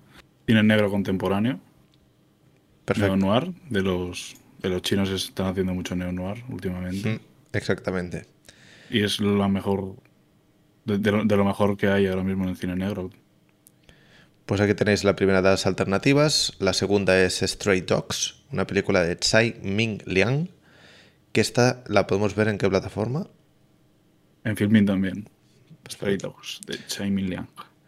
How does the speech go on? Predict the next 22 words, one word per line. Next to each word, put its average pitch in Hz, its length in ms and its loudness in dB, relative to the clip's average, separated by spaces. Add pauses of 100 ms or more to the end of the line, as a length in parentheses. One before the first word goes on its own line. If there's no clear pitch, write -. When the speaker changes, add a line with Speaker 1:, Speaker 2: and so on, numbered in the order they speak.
(140)
Speaker 2:
Filmin, 101 400 2
por 101 140 0
suerte, - 420 2
está - 280 2
ahí 104 120 0
siempre 101 460 2
para 101 160 4
arroparnos, 104 920 4 (200)
Speaker 1:
<laughs> - 200 -18
Speaker 2:
para 95 500 8
Speaker 1:
Sí, 92 80 0
sí. 95 60 2
Speaker 2:
ese 101 160 2
cine 98 220 4
un 92 80 0
poco 92 240 2
más 90 320 2
complicado 90 500 2
de 90 80 2
localizar. 90 540 2
Por 113 120 -6
suerte, - 500 2